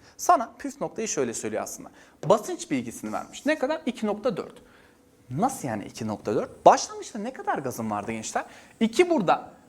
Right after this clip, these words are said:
altı orada, sekiz mol gaz vardı değil mi? Şöyle diyebilir miyim? Sekiz mol gaz. Ne kadarlık bir basınç yaptı? İki virgül dört A T M'lik bir basınç yaptı. Sonra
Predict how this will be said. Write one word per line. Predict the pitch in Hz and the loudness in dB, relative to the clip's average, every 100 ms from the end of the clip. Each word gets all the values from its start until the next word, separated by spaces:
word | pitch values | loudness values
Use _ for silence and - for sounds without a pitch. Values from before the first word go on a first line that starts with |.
| _ | _
altı | 185 247 269 339 | 8 8 6 -2
orada, | 277 254 311 - | -2 -2 -6 -12
sekiz | - - 285 285 320 | -10 0 0 2 0
mol | 294 330 | 2 2
gaz | 262 269 175 | 2 2 2
vardı | 135 113 - | 2 0 0
değil | 269 | -4
mi? | 294 80 - - | -4 -6 -14 -16
Şöyle | - 226 277 277 | 0 4 6 6
diyebilir | 285 392 440 | 4 2 0
miyim? | 156 - | 0 -2
Sekiz | - - 294 302 403 - | -10 -2 -2 0 -2 2
mol | 320 330 | 2 2
gaz. | 269 170 - - - - | 4 2 2 -14 -18 -4
Ne | 190 | -2
kadarlık | 330 453 427 254 | 0 0 0 2
bir | 139 110 | 2 2
basınç | - 127 - | -4 -4 -6
yaptı? | 104 - 277 - - - - | -8 -6 -8 -8 -20 -18 -2
İki | 247 254 320 294 | 0 4 2 4
virgül | 214 160 165 | 2 2 4
dört | 247 277 - - | 4 4 0 2
A | 202 277 269 | 4 4 2
T | - 247 233 | 0 0 0
M'lik | 196 214 - | -2 -6 -2
bir | 294 247 | 0 2
basınç | 220 220 151 - | 0 0 -6 0
yaptı. | 123 - - 107 98 98 - - - - - - - - - - - | 0 0 -4 -4 -2 -6 -10 -14 -20 -20 -20 -20 -20 -20 -20 -20 -18
Sonra | - - 202 294 151 | -12 0 2 2 0